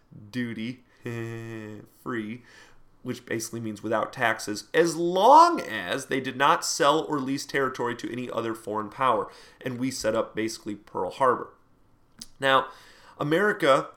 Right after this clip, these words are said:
we were kind of looking around all the little islands and countries all near the United States and making sure that kind of all these areas were in line with the American way of doing things and American trade and so forth.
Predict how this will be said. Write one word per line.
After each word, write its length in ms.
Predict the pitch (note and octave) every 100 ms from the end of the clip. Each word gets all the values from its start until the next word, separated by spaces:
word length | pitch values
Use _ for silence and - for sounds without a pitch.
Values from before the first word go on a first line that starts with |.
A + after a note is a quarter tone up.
| _ _ -
we 480 | C3+ E3 F#3+ F3+
were 240 | E3+ B2+ C#3
kind 240 | D3 C3+
of 180 | B2+ - -
looking 680 | B2+ C3 F3+ E3+ D#3+ D3+ -
around 380 | B2 A#2+ A#2+ A#2
all 120 | A#2+
the 100 | A2
little 340 | G#2+ A2 G#2
islands 640 | A2 A#2+ D3 D3 D3 C#3+ A#2
and 160 | G#2+
countries 600 | - C#3 C3+ C3+ C3 B2+ -
all 380 | B2 B2+ C3 B2
near 500 | A#2 A#2+ A#2 A#2+ - _ _
the 440 | - B2 A#2 A2 - -
United 560 | B2 A2+ G#2 A2+ A#2+
States 640 | A2+ - A2+ A2+ A#2 - - - -
and 160 | A2+ A2+
making 320 | B2 B2 A#2
sure 400 | - A2+ A2 A2
that 240 | G2+ -
kind 160 | A#2 A2
of 100 | -
all 220 | A#2+ C3
these 260 | B2+ B2 -
areas 680 | A#2+ A2+ A2+ G#2+ G#2+ -
were 300 | G#2 A2 A2
in 200 | - B2+
line 480 | A2 A2+ A2+ A#2 A2+
with 260 | G#2+ G#2+ -
the 100 | A2
American 520 | G#2 A2 A#2 A2+ G#2
way 180 | G#2+ A2
of 140 | G#2+
doing 260 | A2 A2+ A2
things 380 | - A2 A2 A2
and 80 |
American 500 | G#2 G#2+ B2 A#2+ G#2+ G2+
trade 640 | - - A#2 A2+ A2+ A2+
and 160 | G#2+
so 280 | - - C#3
forth. 340 | C#3 G#2 G2